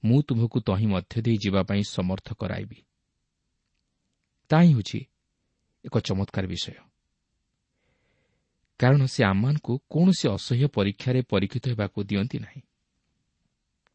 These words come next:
ସେ ଜାଣନ୍ତି ଆମ୍ଭେମାନେ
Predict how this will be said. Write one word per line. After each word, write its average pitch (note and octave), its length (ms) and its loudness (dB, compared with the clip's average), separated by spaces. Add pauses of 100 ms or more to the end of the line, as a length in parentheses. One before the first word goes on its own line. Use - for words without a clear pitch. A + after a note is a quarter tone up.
(440)
ସେ D3 100 2
ଜାଣନ୍ତି C3+ 440 4 (1500)
ଆମ୍ଭେମାନେ D3 420 6